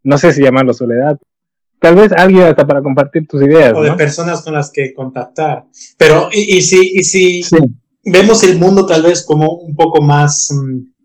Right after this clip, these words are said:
Speaker 2: más social, si vemos, porque tú, tú mencionaste
Speaker 1: Ajá.
Speaker 2: el, el estar solo, el
Speaker 1: Ajá.
Speaker 2: conectar con personas, el poder compartir lo que uno piensa, y, y ahí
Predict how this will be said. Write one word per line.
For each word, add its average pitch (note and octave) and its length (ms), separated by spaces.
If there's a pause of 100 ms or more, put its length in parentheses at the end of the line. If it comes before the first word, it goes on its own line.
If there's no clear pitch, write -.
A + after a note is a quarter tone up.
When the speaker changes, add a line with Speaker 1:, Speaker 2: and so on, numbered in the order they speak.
(140)
Speaker 2:
más D3 240
social, C3 760
si C#3 320
vemos, D3+ 500
porque C#3+ 400 (180)
tú, D3+ 180
tú D3+ 240
mencionaste C3+ 640
Speaker 1:
Ajá. A#2+ 80
Speaker 2:
el, A#2 200
el C#3 100
estar D#3+ 260
solo, D#3 360
el D3 80
Speaker 1:
Ajá. B2+ 80
Speaker 2:
conectar C3+ 400
con C3 140
personas, C#3+ 880
el C#3 360
poder C#3+ 300
compartir C3 580
lo D3 100
que D3 120
uno C3+ 200
piensa, C#3+ 680
y, C3+ 480 (120)
y C#3+ 120
ahí E3+ 480